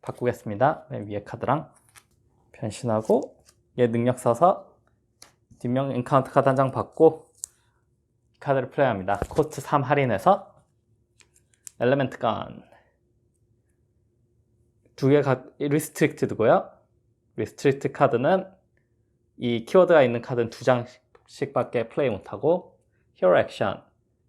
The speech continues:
이걸 소진하고 옆으로 눕히고 리조스 하나를 사용, 내면은 적 하나에게 삼의 데미지를 줍니다. 그리고 그거는, 그 공격은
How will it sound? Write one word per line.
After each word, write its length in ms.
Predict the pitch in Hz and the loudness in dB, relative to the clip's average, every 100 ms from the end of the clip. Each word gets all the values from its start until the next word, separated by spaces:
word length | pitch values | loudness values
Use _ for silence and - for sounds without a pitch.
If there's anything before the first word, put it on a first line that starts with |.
| - | -4
이걸 400 | 123 139 139 139 | 2 4 2 0
소진하고 920 | - 180 185 143 95 117 165 - _ | -2 0 2 0 2 2 2 -2 _
옆으로 220 | - - 107 | -14 -8 -8
눕히고 680 | 98 113 151 190 - - _ _ _ _ _ | -8 -4 2 2 0 -10 _ _ _ _ _
리조스 300 | 127 156 147 | 0 0 0
하나를 440 | 139 143 127 123 | 0 2 4 2
사용, 380 | 113 139 - 147 | 2 -2 -2 -4
내면은 560 | 117 107 101 135 139 - _ _ _ _ _ _ _ _ _ _ _ _ _ _ _ _ | -2 0 0 0 -2 -4 _ _ _ _ _ _ _ _ _ _ _ _ _ _ _ _
적 240 | - 131 - | -6 -4 0
하나에게 340 | 147 120 120 | 2 4 2
삼의 280 | 160 202 196 | 0 0 0
데미지를 340 | 180 123 104 | 0 0 -4
줍니다. 480 | 98 101 95 101 - _ | -8 -10 -6 -6 -6 _
그리고 640 | - 95 92 156 147 - _ | -6 -4 2 2 2 -6 _
그거는, 540 | - 107 107 180 208 _ _ _ | -6 -2 0 -2 -4 _ _ _
그 120 | - | -4
공격은 640 | 131 131 117 107 117 147 139 | -4 -2 2 2 2 -2 -4